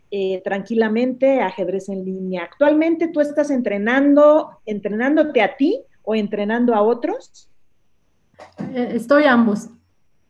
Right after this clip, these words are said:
Speaker 2: O sea, ahorita doy clases particulares, aparte tengo, eh, bueno, conllevo una escuela con una amiga, con Adriana,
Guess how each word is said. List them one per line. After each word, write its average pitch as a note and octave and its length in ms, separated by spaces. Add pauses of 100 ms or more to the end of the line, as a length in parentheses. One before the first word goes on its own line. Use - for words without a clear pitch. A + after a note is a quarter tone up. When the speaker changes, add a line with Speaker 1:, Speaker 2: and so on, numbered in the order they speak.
(140)
Speaker 2:
O G#3+ 80
sea, A3 180
ahorita C#4 1000 (600)
doy B3 240
clases B3+ 600 (260)
particulares, A#3+ 760 (160)
aparte A#3+ 800 (120)
tengo, A3 880 (640)
eh, G#3 200 (520)
bueno, A#3 380
conllevo B3+ 380
una C4 300
escuela A#3 540
con A3 120
una A3+ 100
amiga, B3+ 380
con A#3 100
Adriana, A#3+ 520